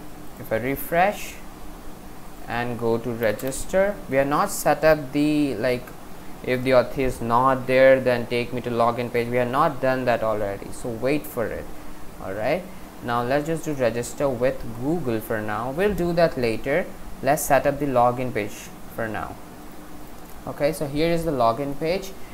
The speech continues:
and let's just simply go to, let's close these,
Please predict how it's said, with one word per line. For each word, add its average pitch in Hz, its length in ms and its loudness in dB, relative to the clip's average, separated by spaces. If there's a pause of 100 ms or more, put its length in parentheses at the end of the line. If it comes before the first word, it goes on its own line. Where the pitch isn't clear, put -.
(180)
and 127 200 -2
let's 151 240 2
just 160 180 -6
simply 139 500 -4
go 123 380 -2 (180)
to, 135 60 -8
let's 135 540 -6
close 123 340 -4 (120)
these, 131 500 -6